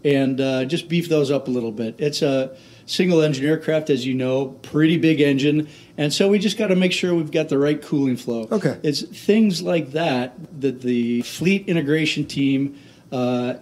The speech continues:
Speaker 1: has taken a look at, uh, and putting together these, uh, engineering changes so that we can, f-, you know, operate the F thirty-five, uh, very well right out of the gate.
Speaker 2: All right.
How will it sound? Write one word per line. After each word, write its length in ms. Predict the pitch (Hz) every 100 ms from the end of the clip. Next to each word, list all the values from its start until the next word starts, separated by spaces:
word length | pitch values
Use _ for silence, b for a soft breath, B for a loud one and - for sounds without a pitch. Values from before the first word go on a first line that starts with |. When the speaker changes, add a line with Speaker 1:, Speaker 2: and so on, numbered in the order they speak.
| -
Speaker 1:
has 260 | 139 131
taken 300 | - 170 165
a 100 | 175
look 220 | 151 147 139
at, 360 | 139 143 - B B B -
uh, 340 | 127 120 123 151
and 220 | 131 123
putting 180 | 180 156
together 380 | 135 147 147 131
these, 420 | 131 131 120 120
uh, 300 | 127 120 120 -
engineering 480 | 143 131 147 147 139
changes 480 | - 131 127 120
so 240 | - 127 120
that 160 | 127
we 180 | 127 143
can, 200 | 143 120
f-, 220 | 117 - - -
you 100 | 135
know, 180 | 117 117
operate 460 | 135 135 131 131 123
the 140 | 131
F 80 | 123
thirty-five, 600 | 131 120 107 127 120 117 - B B B -
uh, 320 | 131 123 123 127
very 400 | 131 143 165 156
well 320 | 147 139 127
right 200 | 139 147
out 120 | 139
of 60 | 120
the 80 | 113
gate. 280 | 117 110 - - -
Speaker 2:
All 80 |
right. 200 | 131 151